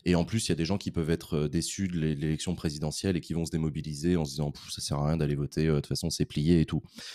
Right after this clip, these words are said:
Donc, c'est vrai que c'est des élections qui passionnent pas trop les gens. Et pourtant, c'est des, c'est des élections super importantes parce que les députés, en fait, c'est eux qui vont donner la couleur politique du gouvernement dans les cinq prochaines années. C'est pas le président de la République.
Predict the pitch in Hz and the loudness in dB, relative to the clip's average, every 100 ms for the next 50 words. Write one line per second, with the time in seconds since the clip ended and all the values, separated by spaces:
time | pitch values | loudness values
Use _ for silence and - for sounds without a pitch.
0 | - - 131 131 - - - - - 113 | -2 4 4 4 -4 -10 -18 -4 4 4
1 | - 98 90 92 90 120 92 80 90 82 | 6 4 4 4 2 -2 0 0 0 0
2 | 92 - 98 87 90 131 - - - 87 | 0 2 4 4 2 0 -2 -12 -6 -4
3 | 87 135 131 85 82 82 85 87 - - | 0 0 0 2 2 2 0 -2 -2 -2
4 | 85 82 85 80 113 - - 85 85 87 | 0 2 0 2 -2 -2 0 0 2 0
5 | - 127 - 85 - 107 85 80 - 87 | 2 0 2 -4 0 0 2 0 -4 -2
6 | 110 123 - - - - 87 120 - 95 | 2 2 2 -18 -14 -6 0 2 2 2
7 | - 120 - 87 87 85 90 87 - 85 | 4 4 2 0 2 4 4 2 2 -2
8 | - 82 76 - 90 - - - 85 90 | 0 -4 -4 -6 -8 -10 -16 -12 -8 -2
9 | 85 80 80 87 95 80 80 78 73 82 | 0 2 2 0 0 -2 0 0 0 -4
10 | 78 85 82 76 80 82 - - 113 - | -4 -4 -2 -2 -2 -2 -2 0 2 2
11 | 85 87 85 82 - 85 90 | 2 4 4 2 0 -2 0